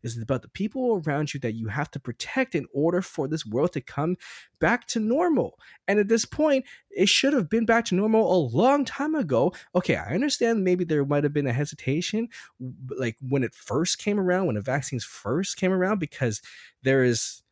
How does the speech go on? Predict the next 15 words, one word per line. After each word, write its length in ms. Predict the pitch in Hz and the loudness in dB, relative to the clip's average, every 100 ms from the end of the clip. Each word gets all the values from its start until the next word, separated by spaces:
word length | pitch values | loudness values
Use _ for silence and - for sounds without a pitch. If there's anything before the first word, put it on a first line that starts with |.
| - | -6
a 100 | 107 | -4
lot 340 | 104 120 156 | 0 0 2
of 120 | 143 | 0
talk, 340 | - 147 143 135 | 0 0 0 0
there's 180 | 107 101 | -6 -6
a 40 | |
lot 340 | 101 110 147 | -8 -4 -2
of 100 | 160 | 0
misinformation 800 | 131 139 - 127 110 117 175 131 | 0 0 -2 -2 -2 -2 -4 -4
out 160 | 104 104 | -6 -2
there, 160 | 110 | -2
but 260 | 117 139 123 - - _ - | 0 0 0 -6 -20 _ -12
science 400 | - 113 147 180 | -10 -4 -4 -2
has 100 | 196 | -2
shown, 420 | - 285 247 226 | 2 4 4 2